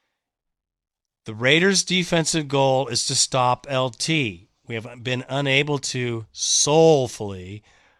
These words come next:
stop L T because he has been working us over, pass, catch, run, anything he wants to do,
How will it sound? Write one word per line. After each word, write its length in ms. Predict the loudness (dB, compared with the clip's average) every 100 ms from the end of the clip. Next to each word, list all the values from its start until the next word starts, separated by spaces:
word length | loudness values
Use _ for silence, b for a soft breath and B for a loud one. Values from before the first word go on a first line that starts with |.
| b _
stop 380 | -4 2 2 2
L 160 | -2 -4
T 540 | -4 -6 -6 -10 -12
because 400 | -12 -6 -4 -2
he 100 | -4
has 100 | -6
been 320 | -6 -8 -8 -10
working 440 | -6 -6 -4 -4
us 220 | -2 -2
over, 340 | -4 -6 -8 -10
pass, 520 | -10 -10 -6 -6 -6
catch, 460 | -6 -6 -6 -10
run, 340 | -10 -8 -8 -10
anything 380 | -8 -6 -4 -4
he 100 | -4
wants 260 | -4 -6 -8
to 100 | -10
do, 460 | -6 -4 -4 -6